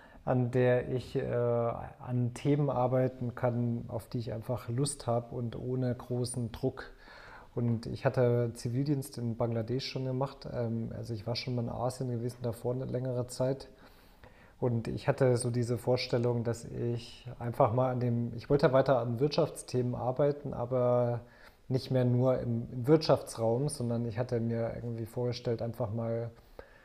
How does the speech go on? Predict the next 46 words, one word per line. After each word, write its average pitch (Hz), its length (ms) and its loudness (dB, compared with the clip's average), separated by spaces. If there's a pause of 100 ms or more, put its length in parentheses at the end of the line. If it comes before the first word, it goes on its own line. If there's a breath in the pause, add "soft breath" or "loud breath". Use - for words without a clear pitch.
das 120 180 2
wo 117 140 2
anzuwenden. 120 920 0
Und 120 220 -6
ich 113 120 -8
hatte 127 160 0
mir 120 120 2
dann 120 160 2
was 117 180 2
rausgesucht, 131 760 0
was, 120 240 -2
äh, - 40 -8
einfach 120 720 -2
in 127 140 -6
dem 123 160 0
Moment 123 280 0
für 127 140 -4
mich 120 180 -2
spannend 135 400 -2
klang. 117 280 -4
Und 117 100 -2
das 113 200 -4
war 113 100 0
halt 113 160 -4
einfach 117 420 -6 (1120 soft breath)
dieser, 123 300 6
dieser 117 640 2
regionale, 120 960 2 (140)
ähm, 113 500 -4
Bezug, - 360 -8
den 123 160 2
ich 113 180 -2
hatte 143 380 0
und 120 240 -4
dachte 117 200 -2
mir, 117 200 0
okay, 143 260 2
ich 120 160 0 (100)
hatte 120 140 0
halt 120 140 2
mal 120 100 2
Bock, - 400 -4
so - 160 -8
ein 123 80 -2
bisschen 123 340 2
meine 117 440 0